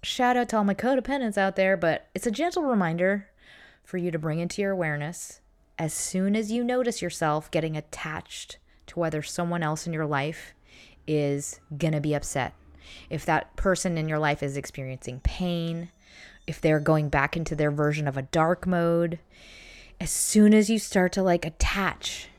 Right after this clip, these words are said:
and you're like, "Oh no, they're feeling blank," and, "Oh no, they're going to be like blank," step back from an investment in that story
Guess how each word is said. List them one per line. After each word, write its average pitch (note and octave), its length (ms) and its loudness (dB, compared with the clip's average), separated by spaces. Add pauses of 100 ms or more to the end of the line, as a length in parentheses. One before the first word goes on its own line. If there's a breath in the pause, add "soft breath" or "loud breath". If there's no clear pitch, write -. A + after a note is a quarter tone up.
and E3 140 -2
you're E3 120 2
like, E3 260 0
"Oh G#3+ 240 6
no, G3 640 4
they're F3+ 180 0
feeling G3+ 420 0
blank," F3 360 -2
and, D#3 140 -4
"Oh A3+ 180 2
no, G3+ 280 6
they're G3 140 2
going G3+ 240 2
to G3 60 2
be F#3 120 0
like F3 240 2
blank," F3+ 320 -2 (500 loud breath)
step - 520 0
back F3+ 560 0 (280)
from E3+ 280 0
an E3 100 0
investment E3 560 0
in F3 80 2
that E3+ 240 -2
story F3+ 640 -2